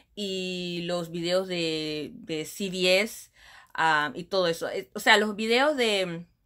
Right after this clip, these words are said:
que se hacen en la tienda, obviamente que va a cambiar el horario, pero los otros videos que hago así, pues no.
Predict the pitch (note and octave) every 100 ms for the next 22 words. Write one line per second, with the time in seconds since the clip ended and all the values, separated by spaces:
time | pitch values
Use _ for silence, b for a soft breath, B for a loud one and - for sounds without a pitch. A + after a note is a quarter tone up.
0 | - - G#3 G3+ G#3 A#3 C4 G#3+ F3 G3+
1 | G#3 A3+ C4 - _ - F3+ F#3+ F#3+ F3+
2 | G3 F3+ D#3+ D#3+ D#3+ F3 E3 E3 E3 D#3
3 | D#3+ F#3+ A3+ B3 A#3 A#3+ B3 B3 G3+ A3
4 | F#3+ F3 F#3 - A#3+ C#4 _ _ - D3
5 | C#3+ -